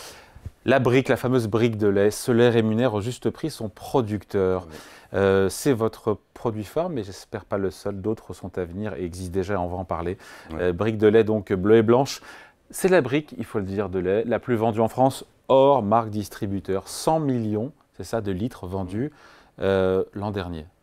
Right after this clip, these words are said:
Speaker 2: Ouais, c'est ça, il y a, on arrive à
Speaker 1: Seize millions de consommateurs.
Speaker 2: Seize millions.
Speaker 1: C'est dire le succès, parce qu'on parle, euh,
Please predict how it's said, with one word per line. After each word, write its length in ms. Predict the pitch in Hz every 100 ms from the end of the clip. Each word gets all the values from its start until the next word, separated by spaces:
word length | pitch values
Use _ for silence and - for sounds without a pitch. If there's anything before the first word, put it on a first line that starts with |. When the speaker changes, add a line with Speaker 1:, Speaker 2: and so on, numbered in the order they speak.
| -
Speaker 2:
Ouais, 60 | - - -
c'est 140 | 107
ça, 200 | 101 98
il 60 | 80
y 20 |
a, 220 | 71 67
on 80 | 73
arrive 220 | 95 101
à 140 | 135 151
Speaker 1:
Seize 160 | 147
millions 320 | 120 123 123 143
de 40 |
consommateurs. 640 | - 107 120 92 - 71 - _
Speaker 2:
Seize 200 | - 120
millions. 260 | 107 87 85
Speaker 1:
C'est 100 | 160
dire 240 | 127 160
le 80 | 151
succès, 380 | 123 131 - 170
parce 140 | 110
qu'on 140 | - 117
parle, 260 | 135 127
euh, 160 | 107 98